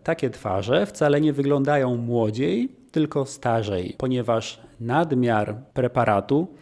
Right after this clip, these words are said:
postarza. Twarz wygląda cięższa, mniej naturalnie, a w medycynie estetycznej więcej wcale nie oznacza lepiej. Tak naprawdę często to mniej oznacza lepiej, ale musimy wiedzieć,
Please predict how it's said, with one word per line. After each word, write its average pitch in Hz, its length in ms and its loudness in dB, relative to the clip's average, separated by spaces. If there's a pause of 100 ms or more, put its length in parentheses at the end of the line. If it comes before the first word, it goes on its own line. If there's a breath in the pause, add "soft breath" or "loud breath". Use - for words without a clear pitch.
(340 loud breath)
postarza. 113 680 0 (100)
Twarz 120 300 2
wygląda 123 440 0
cięższa, 147 960 2
mniej 131 720 4 (100)
naturalnie, 120 840 2
a 107 100 0
w 110 80 -4
medycynie 160 640 2
estetycznej 143 800 -2
więcej 113 640 -2
wcale 117 640 -2
nie 123 160 -4
oznacza 110 500 -8
lepiej. 107 680 -2
Tak 120 200 -4
naprawdę 127 440 0
często 135 480 -2
to 127 200 0
mniej 131 640 2 (120)
oznacza 117 640 -2
lepiej, 117 840 0
ale 123 220 -2
musimy 156 600 0
wiedzieć, 117 800 -4